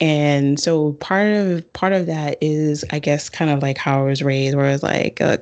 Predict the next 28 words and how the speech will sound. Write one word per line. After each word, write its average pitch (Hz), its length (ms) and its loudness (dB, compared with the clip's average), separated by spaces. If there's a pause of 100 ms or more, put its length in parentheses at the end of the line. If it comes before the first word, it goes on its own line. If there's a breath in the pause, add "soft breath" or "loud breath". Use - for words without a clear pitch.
(160)
you 147 100 0
know, 135 140 0
"Don't 147 220 0
be 151 100 2
going 147 200 2
out 143 200 0
spreading, 139 440 -2
spreading, 139 640 -2
you 156 100 0
know, 135 140 0
our 135 160 0
business" 139 380 0
kind 139 200 -4
of 139 80 -4
thing. 131 340 -2 (960 loud breath)
But 175 640 0
I 170 180 0
also 180 440 0
think 156 680 -2
that 147 640 0
it 160 140 2
is 151 180 2
a 151 140 2
thing 151 500 0
where, 151 500 0 (320)
<sighs> - 320 -6
because 202 280 2
I'm, 196 300 2